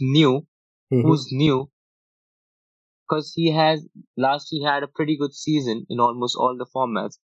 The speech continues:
Speaker 1: Let
Speaker 2: Yeah.
Speaker 1: him give some more time to have a assurance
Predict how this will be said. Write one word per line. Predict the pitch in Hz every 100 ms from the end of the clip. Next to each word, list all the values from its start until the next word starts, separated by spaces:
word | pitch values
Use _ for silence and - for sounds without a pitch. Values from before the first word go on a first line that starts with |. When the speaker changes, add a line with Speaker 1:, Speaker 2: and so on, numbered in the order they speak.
| _ _ _ _ -
Speaker 1:
Let | 117 131
Speaker 2:
Yeah. | 156
Speaker 1:
him | 147
give | 151 170
some | - 151 143
more | 139 143 139
time | 131 104 110 135 _ _ _
to | 135 - _ - -
have | 127 127
a | 131 -
assurance | - - 135 131 110 110